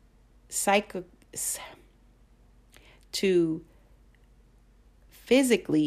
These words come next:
influence the situation. Seker slash Uachet. See Nekabet. An overzealous attempt to acquire spiritual power betrays the total lack of understanding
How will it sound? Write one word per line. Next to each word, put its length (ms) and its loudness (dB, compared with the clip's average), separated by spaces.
influence 680 -2
the 120 -6
situation. 920 -4
Seker 640 0
slash 480 -2
Uachet. 640 -2
See 460 -4
Nekabet. 640 -4
An 200 -2
overzealous 800 2
attempt 460 -4
to 120 -2
acquire 480 -2
spiritual 480 -2
power 360 -4
betrays 540 0
the 100 -12
total 400 -2
lack 280 -2
of 180 -8
understanding 920 -4